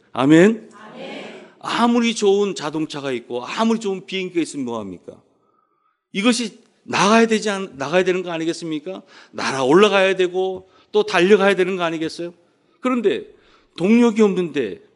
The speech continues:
Speaker 1: 어떻게 그 비행기가, 그 자동차가 갈 수가 있을 거예요? 여러분, 우리 양정교회 하나님께서 이제 하늘 비전으로 충만케 한 이 공동체를 이제 새로운 모습으로 도약시키며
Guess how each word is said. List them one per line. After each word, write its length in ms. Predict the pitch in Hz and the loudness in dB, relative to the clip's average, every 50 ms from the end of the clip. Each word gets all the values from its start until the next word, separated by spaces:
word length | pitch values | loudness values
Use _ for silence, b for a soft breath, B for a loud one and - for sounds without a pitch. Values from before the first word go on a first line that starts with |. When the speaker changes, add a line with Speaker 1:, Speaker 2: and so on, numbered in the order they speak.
| _ _ _ b b b b b | _ _ _ b b b b b
Speaker 1:
어떻게 720 | b 143 208 - 247 233 233 - 196 190 165 135 113 - - _ _ _ _ b b b b b b | b 2 2 4 2 -2 -2 -2 -2 0 0 0 -2 -6 -10 _ _ _ _ b b b b b b
그 480 | - 202 220 214 190 170 147 - - - | 0 2 4 4 4 4 2 0 -4 -4
비행기가, 720 | 165 175 170 190 170 160 143 139 127 127 120 110 104 - _ _ b b b b b | 0 4 6 6 6 4 0 -6 -8 -10 -12 -12 -16 -20 _ _ b b b b b
그 280 | b - 202 226 233 226 | b 2 4 4 4 4
자동차가 680 | 226 - 151 151 170 160 156 156 147 139 135 127 113 - - | 2 -2 -2 -2 -2 -2 -4 -6 -6 -6 -8 -8 -10 -12 -12
갈 160 | - 190 208 | -8 -8 -8
수가 200 | 202 - 190 175 | -8 -8 -8 -8
있을 300 | 143 120 - 120 113 - | -8 -10 -12 -14 -16 -18
거예요? 180 | 113 - 107 - _ _ _ _ _ _ _ _ | -20 -20 -20 -20 _ _ _ _ _ _ _ _
여러분, 340 | 107 107 120 120 120 113 - - _ _ _ _ _ _ _ _ _ _ _ _ _ _ _ _ | -12 -10 -8 -8 -8 -10 -12 -14 _ _ _ _ _ _ _ _ _ _ _ _ _ _ _ _
우리 520 | - 127 131 131 131 127 123 120 113 107 110 | -10 -8 -6 -4 -4 -4 -6 -8 -10 -12 -14
양정교회 800 | 113 113 117 123 117 123 113 110 - 117 104 104 107 101 101 107 _ _ _ _ _ _ _ | -12 -12 -10 -8 -8 -8 -8 -8 -10 -10 -10 -8 -10 -10 -12 -14 _ _ _ _ _ _ _
하나님께서 880 | - 160 165 160 156 151 143 - - 151 143 - 147 139 139 139 139 - b b b b | -14 -10 -6 -4 -4 -4 -4 -6 -8 -8 -8 -6 -6 -8 -8 -8 -12 -16 b b b b
이제 180 | 123 120 143 | -12 -8 -8
하늘 300 | 139 - 190 202 196 - | -8 -6 -4 -2 -4 -4
비전으로 520 | - 170 147 165 160 156 156 151 151 151 - | -4 -4 -2 -2 -2 -2 -4 -6 -8 -10 -12
충만케 500 | - - 202 214 208 202 185 180 175 170 | -14 -10 -6 -6 -4 -4 -6 -6 -6 -8
한 120 | 160 151 | -6 -6
이 60 | 143 | -8
공동체를 760 | - 135 131 131 127 120 113 - 123 139 160 139 92 - b b b b b b b | -8 -8 -8 -8 -8 -10 -10 -10 -10 -8 -6 -6 -8 -10 b b b b b b b
이제 140 | b 120 139 | b -8 -6
새로운 640 | 139 - - 190 202 208 214 214 208 208 202 208 202 - - _ _ | -6 -6 -4 0 2 4 6 6 6 4 0 -2 -6 -8 -16 _ _
모습으로 600 | 123 147 147 - 156 127 135 143 143 143 143 B B B B B B | -2 -2 -2 -4 -6 -8 -6 -4 -4 -6 -6 B B B B B B
도약시키며 880 | - - 110 135 131 123 - - - _ - 120 113 120 117 123 120 | -10 -8 -6 -6 -8 -8 -10 -14 -16 _ -14 -12 -10 -10 -10 -12 -16